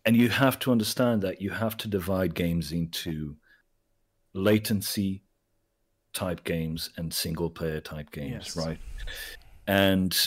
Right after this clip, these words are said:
Speaker 1: it's a completely different market. Someone looking to buy a,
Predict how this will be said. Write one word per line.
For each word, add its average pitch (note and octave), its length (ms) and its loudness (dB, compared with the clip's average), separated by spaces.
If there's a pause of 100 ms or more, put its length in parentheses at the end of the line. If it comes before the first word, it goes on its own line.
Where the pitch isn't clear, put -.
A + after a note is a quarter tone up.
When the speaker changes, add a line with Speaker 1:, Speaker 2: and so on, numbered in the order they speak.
(160)
Speaker 1:
it's A2 180 2
a A#2+ 60 2
completely A#2 400 4
different F2+ 340 -2
market. G#2 580 0
Someone B2+ 600 6
looking A#2 360 6
to A2 100 0
buy G#2 360 12 (220)
a, G2 160 -2